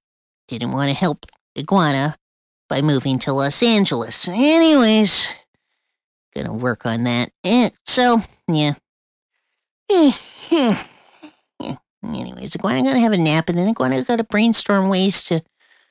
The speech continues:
force technical support monkey to move to Los Angeles. Anyone know offhand how many holes you need to drill in, like, a cardboard box if you're gonna, like, just ship a chimp to L A?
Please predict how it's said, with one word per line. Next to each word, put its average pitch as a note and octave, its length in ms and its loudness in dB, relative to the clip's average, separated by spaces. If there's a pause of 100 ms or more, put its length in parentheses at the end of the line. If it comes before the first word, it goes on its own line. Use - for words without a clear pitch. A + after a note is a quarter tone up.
(580)
force A3 340 0
technical C#3 420 -4
support - 360 -4
monkey D3 280 -4
to D3 100 -4
move C3+ 240 -2
to C#3+ 100 -6
Los B2+ 280 -4
Angeles. C3 600 -2 (580)
Anyone G#4+ 320 2
know B3 220 4
offhand G#3 440 0
how G3+ 100 0
many G3 200 0 (160)
holes F#3 280 -2
you F3+ 80 -4
need E3+ 200 -2
to D#3 60 -2
drill C#3+ 360 -2
in, C#3 140 0
like, C3 220 -4
a A2+ 220 -4 (280)
cardboard C#3 500 -2
box A2+ 360 -2
if - 100 -8
you're B2+ 80 -4
gonna, C#3 220 -2
like, A#2 200 -6
just - 300 -8 (380)
ship - 300 -4
a - 60 -6
chimp - 340 -4
to C3+ 300 -2
L C3+ 200 -2
A? C#3 180 -2